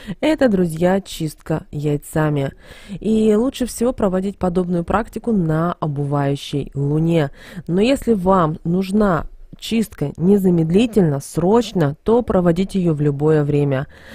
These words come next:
А, также вы можете проводить этот ритуал и в том случае, если вы чувствуете, что вам его нужно сделать прямо сейчас. Этот ритуал поможет вам избавиться от негативных программ, чужого влияния,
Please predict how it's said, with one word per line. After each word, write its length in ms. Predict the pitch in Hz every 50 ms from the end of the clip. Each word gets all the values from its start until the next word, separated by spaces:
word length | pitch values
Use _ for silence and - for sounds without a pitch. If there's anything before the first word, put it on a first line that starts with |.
| 208 170 -
А, 300 | - 160 156 156 160 170
также 380 | - 233 254 226 208 220 233 226
вы 200 | 202 214 226 233
можете 300 | 233 226 220 - - -
проводить 360 | 196 202 202 208 196 214 185
этот 240 | 190 185 190 185 -
ритуал 380 | 180 185 170 - 196 185 180 180
и 20 |
в 80 | 175 -
том 240 | - 214 226 247 254
случае, 680 | - - 240 226 - - - 180 170 160 151 151 147 - -
если 320 | 175 208 214 - - 208
вы 240 | 196 180 202 214 196
чувствуете, 600 | - - - 196 208 202 - - 247 240 - -
что 280 | 185 - - - 175 165
вам 300 | 156 160 170 185 196 180
его 340 | - 175 165 147 151 156 165
нужно 420 | 160 156 156 175 190 190 202 196
сделать 420 | 185 151 139 139 147 160 180 175 -
прямо 440 | - - 139 139 139 143 143 135 - _ _
сейчас. 600 | - - - - 147 - - - 165 147 139 135 - - - - - - - - - - - - -
Этот 260 | - 262 285 330 -
ритуал 540 | 320 320 - - 254 247 214 190 175 175 175
поможет 640 | 180 - 202 208 214 202 196 196 202 202 285 320 -
вам 360 | 208 180 175 160 151 151 - -
избавиться 640 | - 165 147 143 151 165 185 220 240 233 - - 202
от 100 | 190 -
негативных 720 | 185 180 180 175 185 185 - 233 226 240 247 247 233 -
программ, 600 | - 240 240 214 180 175 165 151 143 143 - - - - -
чужого 500 | - - 135 131 135 147 156 170 190 208
влияния, 680 | 202 208 214 220 202 170 170 156 147 139 135 139 131